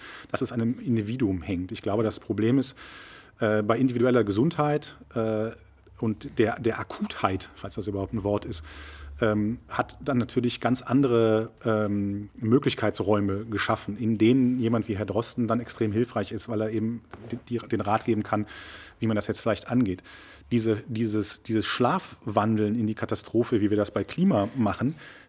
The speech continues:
äh, was auch die individuelle Gesundheit erstmal, ähm, nicht bei, bei uns, muss man jetzt sagen, nicht betrifft, ne? Also die auf den südpazifischen Inseln, die ihre Koffer packen müssen, deren Gesundheit betrifft das natürlich schon und eine Menge anderer, aber es ist längst nicht so sichtbar. Insofern glaube ich nicht, dass das an dem einen charismatischen Individuum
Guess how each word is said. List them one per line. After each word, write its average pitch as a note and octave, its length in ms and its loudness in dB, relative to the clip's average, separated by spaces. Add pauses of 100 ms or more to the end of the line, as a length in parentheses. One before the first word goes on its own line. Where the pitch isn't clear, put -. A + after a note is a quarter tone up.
(220)
äh, A#2 240 0
was A2+ 180 -2
auch B2 180 0
die B2 200 -2
individuelle B2 580 2
Gesundheit A2+ 480 2
erstmal, A2 440 0 (200)
ähm, G#2+ 340 0
nicht B2 260 0 (140)
bei, - 120 4
bei A#2 180 2
uns, D3 300 4
muss G#2 120 0
man G2+ 100 0
jetzt G2 120 -2
sagen, F#2+ 200 2
nicht C3 160 2
betrifft, - 340 -2
ne? D#3+ 100 4
Also G2+ 160 -2
die G#2 140 -2
auf G2+ 80 -2
den G2 260 -2
südpazifischen G#2 580 -6
Inseln, C#3 440 0
die A2+ 100 -4
ihre A2+ 280 -4
Koffer B2 260 -4
packen B2 240 -4
müssen, A2 280 -4
deren A2+ 260 -2
Gesundheit A#2 360 -4
betrifft - 280 -8
das A2 100 -10
natürlich G2+ 280 -8
schon A#2+ 160 -2
und F#2+ 80 -4
eine F#2+ 120 -2
Menge G2+ 260 -4
anderer, A#2+ 200 -2
aber A2 100 0
es A#2 80 -4
ist C#3 120 -8
längst B2+ 320 2
nicht - 120 -2
so G#2+ 100 -6
sichtbar. - 360 -10 (640)
Insofern A#2+ 280 0
glaube A#2+ 160 6
ich A#2+ 100 0
nicht, C#3+ 160 -2
dass B2+ 100 0
das - 160 -4
an A#2+ 100 -2
dem A2+ 120 0
einen B2+ 280 0
charismatischen A#2+ 840 -2
Individuum C#3+ 760 -2